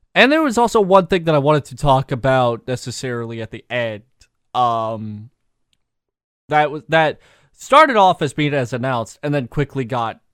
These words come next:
dis-, uh, disbanded, I guess you'll say.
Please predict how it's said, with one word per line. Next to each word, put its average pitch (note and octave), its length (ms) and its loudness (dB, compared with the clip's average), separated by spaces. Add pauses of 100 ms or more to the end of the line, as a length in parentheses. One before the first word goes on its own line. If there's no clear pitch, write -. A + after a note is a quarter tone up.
(180)
dis-, - 560 -14 (120)
uh, G#2+ 680 -6 (1000)
disbanded, A#2 560 -8
I - 60 -18
guess - 260 -20
you'll - 80 -20
say. - 240 -20